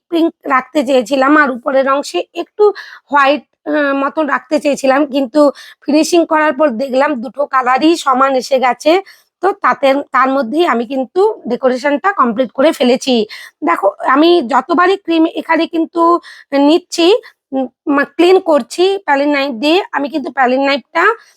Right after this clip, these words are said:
বারবার ক্লিন করে নিচ্ছি। এখানে এক্সট্রা ক্রিমগুলো বাটির মধ্যে রেখে কিচেন রুমালে মুছে নিয়ে তারপরেই কিন্তু আবার আমি কেকের মধ্যে প্যালেট নাইফটা ইউজ করছি।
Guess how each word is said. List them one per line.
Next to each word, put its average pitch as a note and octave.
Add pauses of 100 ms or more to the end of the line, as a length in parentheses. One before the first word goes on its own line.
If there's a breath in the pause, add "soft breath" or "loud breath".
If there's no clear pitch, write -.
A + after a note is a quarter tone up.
(140)
বারবার C4
ক্লিন D4
করে C#4+
নিচ্ছি। C4+
এখানে D4+
এক্সট্রা C#4+
ক্রিমগুলো D4+
বাটির B3
মধ্যে D4
রেখে D#4 (360 loud breath)
কিচেন C4+
রুমালে C#4+
মুছে B3
নিয়ে F4
তারপরেই A#3+
কিন্তু F4
আবার C4
আমি C#4+
কেকের C4
মধ্যে B3+ (340 loud breath)
প্যালেট B3
নাইফটা C#4 (380 soft breath)
ইউজ D#4
করছি। B3